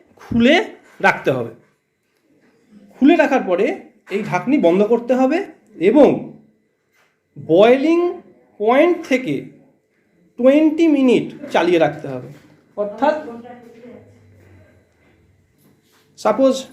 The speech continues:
এই ইনস্ট্রুমেন্টটা আমাকে এখানে রাখতে হবে, তো এই ইনস্ট্রুমেন্ট আমি এখানে রাখলাম এবং, আহ, শার্প ইনস্ট্রুমেন্ট এখানে কিন্তু দেওয়া যাবে না, এখানে সব ব্লান্ট ইনস্ট্রুমেন্টই দিতে হবে। এইবার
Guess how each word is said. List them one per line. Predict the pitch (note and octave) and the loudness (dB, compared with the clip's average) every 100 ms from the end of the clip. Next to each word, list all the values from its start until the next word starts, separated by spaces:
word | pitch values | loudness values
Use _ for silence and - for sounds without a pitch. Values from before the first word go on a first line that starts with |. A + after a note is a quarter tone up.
| - | -4
এই | A#3+ A3 | -2 -2
ইনস্ট্রুমেন্টটা | A3+ - B3+ B3+ B3+ A#3 | -8 -4 2 2 2 -2
আমাকে | A3 A3+ | -2 -2
এখানে | A#3+ | 0
রাখতে | G#3 E3+ - G#3 | 2 0 -2 -2
হবে, | D#3 F#3 - - - - | -2 -4 -8 -16 -18 -6
তো | F3+ | -2
এই | F#3+ G#3 | 0 0
ইনস্ট্রুমেন্ট | G#3 G3+ G#3 A3 G#3+ | 0 -2 -4 -4 -4
আমি | G#3 | -6
এখানে | G3+ G#3+ | -6 -8
রাখলাম | E3+ C#3+ F#3 A3+ - _ _ _ _ _ _ - | -10 -10 -10 -10 -14 _ _ _ _ _ _ -2
এবং, | G3 B3 B3+ A#3+ - F#3 | 2 2 2 -6 -12 -10
আহ, | F3+ F3+ F3+ E3 D3+ - _ _ | -4 -2 0 -2 -6 -20 _ _
শার্প | - - G#3+ B3 B3 | -16 -4 0 0 0
ইনস্ট্রুমেন্ট | A#3 - B3+ C4+ C#4 | -2 -2 -2 0 -2
এখানে | G3 A3+ D#4+ | -4 -4 -6
কিন্তু | A3 G#3 C#4+ | -8 -8 -2
দেওয়া | E3 F3 | 0 0
যাবে | E3 C#3+ C#3+ | 0 -2 -2
না, | C#3 - _ _ _ - | -8 -14 _ _ _ -16
এখানে | E3 G#3 B3+ | -8 -4 -4
সব | - A#3 F#3+ | -2 -4 0
ব্লান্ট | D#3+ E3+ G3 | 0 0 0
ইনস্ট্রুমেন্টই | G#3+ G3+ A#3 A3+ A3+ A#3 | -4 -8 -4 -2 -2 -4
দিতে | D3+ D3+ | -6 -6
হবে। | C3+ C3 D3 _ _ _ - - - _ | -8 -10 -14 _ _ _ -20 -20 -20 _
এইবার | - A3 C4 | -4 0 2